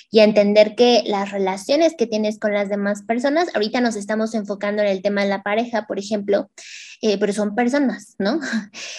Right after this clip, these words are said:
Eh, y, y en-, indudablemente hablar del tema del deseo y de no controlarlo, em, pone a las personas en esta cosificación, ¿no? O cosifica a las personas,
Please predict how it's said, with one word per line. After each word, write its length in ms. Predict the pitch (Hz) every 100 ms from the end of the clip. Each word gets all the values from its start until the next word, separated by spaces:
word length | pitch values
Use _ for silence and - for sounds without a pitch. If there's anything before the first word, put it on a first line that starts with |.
| -
Eh, 160 | - 233 - -
y, 280 | 240 202 262
y 20 |
en-, 180 | 277 269
indudablemente 640 | 277 269 302 339 339 311 311
hablar 200 | 302 285
del 160 | 285
tema 280 | 269 254 247
del 100 | 220
deseo 420 | 196 202 220 226 233
y 40 |
de 120 | 208
no 260 | 214 214 208
controlarlo, 1080 | 208 220 214 202 208 208 202 202 214 214 294 - - -
em, 560 | 226 208 196 190 196 196 - -
pone 540 | 226 233 233 240 240
a 80 | 208
las 220 | 202 196
personas 600 | - 196 208 202 196 196 202
en 300 | - 190 180
esta 260 | 190 220 220
cosificación, 680 | 208 196 180 180 175 208 196
¿no? 160 | 240
O 60 | 233
cosifica 480 | 202 202 190 202 185
a 20 |
las 180 | 180 -
personas, 560 | 180 196 175 202 -